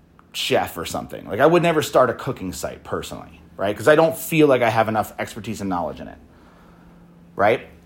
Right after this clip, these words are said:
But I do have a analytical and organized brain, right?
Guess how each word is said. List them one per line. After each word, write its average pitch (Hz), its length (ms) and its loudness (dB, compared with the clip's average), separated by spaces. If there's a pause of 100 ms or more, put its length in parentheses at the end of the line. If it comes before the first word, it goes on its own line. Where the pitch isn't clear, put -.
(200)
But 196 300 8 (1300)
I 160 100 6
do 226 300 0
have 180 400 0 (400)
a 139 340 2
analytical 156 880 2 (180)
and 127 180 -4
organized 147 560 2
brain, 120 520 -4 (500)
right? 117 360 0